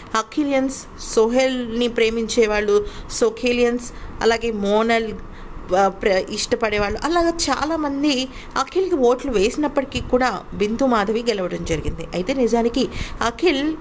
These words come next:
రెండోసారి బిగ్ బాస్కు రావడానికి గల ప్రధానమైన కారణం వాళ్ళ నాన్నగారి ఆరో-, అనారోగ్యం. వాళ్ళ నాన్నగారి అనారోగ్యం చాలా అంటే చాలా ఎక్కువగా ఉంది. ఆ విషయం, ఆ విషయం తనకి తెలిసి కూడా ఎక్కడా కూడా డబ్బుకి లోబడి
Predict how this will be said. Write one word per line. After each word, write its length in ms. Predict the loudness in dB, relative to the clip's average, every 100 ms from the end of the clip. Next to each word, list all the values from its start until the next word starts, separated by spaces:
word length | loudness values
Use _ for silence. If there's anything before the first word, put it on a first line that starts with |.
| 0
రెండోసారి 560 | 2 4 4 4 2
బిగ్ 240 | 2 -2 2
బాస్కు 440 | 2 2 4 4
రావడానికి 800 | 4 2 2 2 0 -2 -4 -2 0
గల 100 | 0
ప్రధానమైన 600 | 0 0 0 0 0 -2
కారణం 460 | 0 0 0 -2 -4 -12 -4
వాళ్ళ 200 | 0 0
నాన్నగారి 720 | 0 0 2 2 2 2 2 0 2
ఆరో-, 280 | 2 2 2
అనారోగ్యం. 600 | 0 0 0 2 0 -2 -6 -16 -2
వాళ్ళ 160 | 2 2
నాన్నగారి 600 | 2 0 0 0 0 2
అనారోగ్యం 640 | 0 -2 0 0 2 0 0
చాలా 220 | 0 0 0
అంటే 280 | 2 2 2
చాలా 120 | 0 0
ఎక్కువగా 500 | -2 -4 -4 0 0
ఉంది. 260 | 0 -2 -4 -10 -6 -2
ఆ 100 | 0
విషయం, 560 | 0 -2 0 2 2 -2 -8 -16 -8 0
ఆ 100 | 0
విషయం 320 | 0 0 0
తనకి 280 | 2 0 0
తెలిసి 340 | 0 0 -2
కూడా 380 | 0 2 2 0 -6 -12 -2
ఎక్కడా 400 | -2 0 2 2
కూడా 320 | 2 4 4 2
డబ్బుకి 580 | 2 -2 0 -2 2
లోబడి 680 | 4 4 4 4 2 2 0